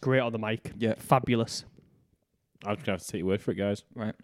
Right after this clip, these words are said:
Speaker 2: So let's get this started.
Speaker 3: Let's get going.
Speaker 2: Right.
Speaker 3: Let's get stuck
Speaker 1: Right.
Speaker 3: into it.
Speaker 1: Watch along Raw Rumble twenty twenty. Let's do it. Was this behind closed doors? Would
Speaker 2: No.
Speaker 1: it being twenty twenty?
Speaker 2: This was the last event
Speaker 1: Oh, yeah.
Speaker 2: in front of
Speaker 1: Just
Speaker 2: a
Speaker 1: before
Speaker 2: crowd.
Speaker 1: lockdown.
Speaker 3: Was it?
Speaker 2: Yeah.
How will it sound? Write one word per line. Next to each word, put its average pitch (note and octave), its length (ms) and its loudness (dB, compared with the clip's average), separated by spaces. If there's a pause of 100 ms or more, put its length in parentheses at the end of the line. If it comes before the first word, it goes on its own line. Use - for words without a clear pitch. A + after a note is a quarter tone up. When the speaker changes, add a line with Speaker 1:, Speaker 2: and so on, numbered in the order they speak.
(140)
Speaker 2:
So - 140 8
let's B2+ 160 6
get A#2+ 140 6
this A#2+ 100 4
started. A#2 300 8
Speaker 3:
Let's A2 60 4
get - 120 4
going. D3 300 6 (100)
Speaker 2:
Right. A#2+ 140 4
Speaker 3:
Let's A2+ 80 2
get A#2 100 -6
stuck C3 140 0
Speaker 1:
Right. C#3+ 140 8
Speaker 3:
into D#3+ 120 8
it. A2+ 140 2
Speaker 1:
Watch C#3+ 300 6
along D#3+ 340 6
Raw D3 120 10
Rumble D#3+ 360 8
twenty D#3+ 320 4
twenty. D#3 320 6
Let's D3+ 220 2
do D3 200 8
it. D#3 160 4 (360)
Was D#3 120 10
this A3 140 8
behind G#3+ 400 8
closed G#3+ 360 8
doors? A3+ 220 10
Would A#3 80 12
Speaker 2:
No. - 100 12
Speaker 1:
it - 20 12
being D3+ 160 8
twenty F3+ 260 6
twenty? E3+ 260 6
Speaker 2:
This D3+ 160 6
was D#3+ 120 4
the C#3+ 120 6
last C#3+ 380 4
event C#3 280 8
Speaker 1:
Oh, D3+ 180 6
yeah. D3+ 280 4
Speaker 2:
in B2 140 8
front D3 440 2
of A#2+ 340 6
Speaker 1:
Just E3+ 240 6
Speaker 2:
a - 40 0
Speaker 1:
before D#3+ 380 10
Speaker 2:
crowd. - 20 4
Speaker 1:
lockdown. E3+ 460 6
Speaker 3:
Was D#3 160 8
it? A#2+ 300 6
Speaker 2:
Yeah. B2 200 6